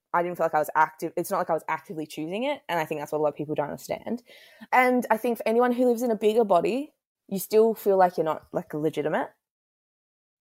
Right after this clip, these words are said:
and that people are gonna be like, "Well, would it hurt you to lose, like, a couple of kilos?" And it's like, "Uh, yes, it would.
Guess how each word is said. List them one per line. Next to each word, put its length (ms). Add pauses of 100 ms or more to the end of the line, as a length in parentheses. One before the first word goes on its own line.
(180)
and 400
that 160
people 260
are 40
gonna 140
be 80
like, 200 (180)
"Well, 300
would 100
it 120
hurt 200
you 120
to 80
lose, 420
like, 260
a 40
couple 260
of 60
kilos?" 500
And 80
it's 80
like, 160
"Uh, 200
yes, 320
it 120
would. 360